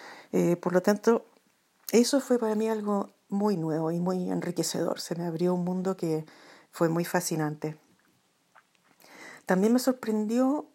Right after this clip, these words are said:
por otra parte, la alegría y el entusiasmo de las personas. Eh, en un contexto que muchas veces es precario, que de limitados recursos económicos, como es en todos nuestros países latinoamericanos.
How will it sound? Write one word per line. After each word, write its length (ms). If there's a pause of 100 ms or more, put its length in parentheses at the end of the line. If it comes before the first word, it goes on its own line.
(180)
por 140
otra 220
parte, 360
la 100
alegría 800
y 140
el 80
entusiasmo 680
de 60
las 120
personas. 500 (1000)
Eh, 680 (1040)
en 180
un 60
contexto 440
que 120
muchas 260
veces 300
es 320
precario, 600
que 400
de 380
limitados 460
recursos 440
económicos, 680
como 240
es 100
en 80
todos 220
nuestros 260
países 320
latinoamericanos. 800